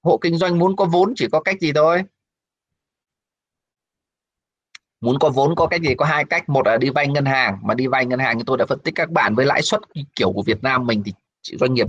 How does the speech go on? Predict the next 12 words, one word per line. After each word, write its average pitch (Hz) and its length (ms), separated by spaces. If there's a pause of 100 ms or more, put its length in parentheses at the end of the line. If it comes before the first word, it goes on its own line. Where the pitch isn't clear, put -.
trước 190 160
sau 123 160
cũng 143 120
chết 165 160
thôi. 131 180 (1600)
À, 113 420
một 110 240
cách 175 140
thứ 170 80
hai 160 300
nữa 147 200
là 107 260